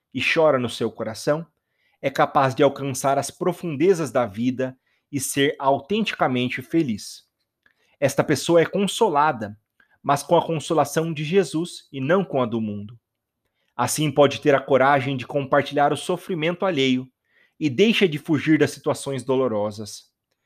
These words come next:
Desta forma, descobre que a vida tem sentido socorrendo o outro na sua aflição,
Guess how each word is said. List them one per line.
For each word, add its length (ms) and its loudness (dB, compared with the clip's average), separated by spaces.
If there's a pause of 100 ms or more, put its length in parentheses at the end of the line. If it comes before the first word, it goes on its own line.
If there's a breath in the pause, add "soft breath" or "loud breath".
(180)
Desta 440 0
forma, 600 2 (320)
descobre 640 2
que 160 0
a 60 4
vida 280 -4
tem 200 -4
sentido 500 -4
socorrendo 720 -2
o 60 -4
outro 360 4
na 120 0
sua 180 -2
aflição, 580 -6